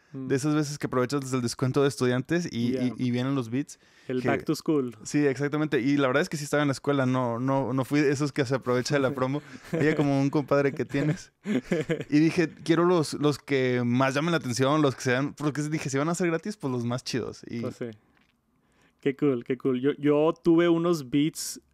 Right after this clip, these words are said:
Speaker 1: los chiquitos que iban en la oreja, este, por un, por mucho tiempo también cuando estaba, no me acuerdo si en la secundaria o en prepa, pero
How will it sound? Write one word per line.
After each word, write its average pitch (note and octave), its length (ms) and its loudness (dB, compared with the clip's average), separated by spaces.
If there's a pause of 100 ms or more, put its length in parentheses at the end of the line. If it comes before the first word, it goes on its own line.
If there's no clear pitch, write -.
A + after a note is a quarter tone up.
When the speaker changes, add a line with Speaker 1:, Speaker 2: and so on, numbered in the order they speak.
(280)
Speaker 1:
los D3 500 -2
chiquitos D3 600 -4
que C#3+ 100 -2
iban C#3+ 160 0
en D#3 100 -2
la C3+ 80 0
oreja, B2 480 -2 (480)
este, B2+ 300 -4
por A#2+ 200 -2
un, B2+ 160 -2
por B2+ 200 -4
mucho B2+ 240 -4
tiempo C3 300 -4
también B2 240 -4
cuando B2+ 220 -4
estaba, A#2+ 440 -4 (260)
no C3 80 -12
me B2+ 40 -8
acuerdo C3 180 -8
si C#3 80 -8
en C3+ 60 -4
la C3+ 60 -6
secundaria A#2+ 580 -6
o B2 80 -4
en A#2 80 -8
prepa, A#2 360 -8
pero A2+ 380 -8